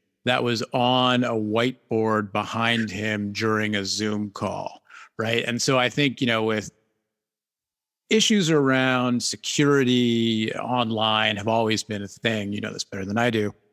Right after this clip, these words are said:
But I think in the past couple of years, with just the, the forced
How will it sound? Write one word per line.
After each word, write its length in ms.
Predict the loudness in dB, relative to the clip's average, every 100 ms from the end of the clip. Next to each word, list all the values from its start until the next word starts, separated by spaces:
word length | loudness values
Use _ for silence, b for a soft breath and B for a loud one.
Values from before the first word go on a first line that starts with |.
| _ -2
But 140 | 0
I 80 | 2
think 120 | 2
in 80 | 0
the 60 |
past 300 | 0 0 0
couple 260 | -4 -4 -4
of 140 | -4
years, 640 | 0 2 2 2 -4 -8 -8
with 180 | -10 -6
just 300 | -6 -6 -8
the, 260 | -8 -12 _
the 140 | -12 -10
forced 640 | -2 0 2 0 -6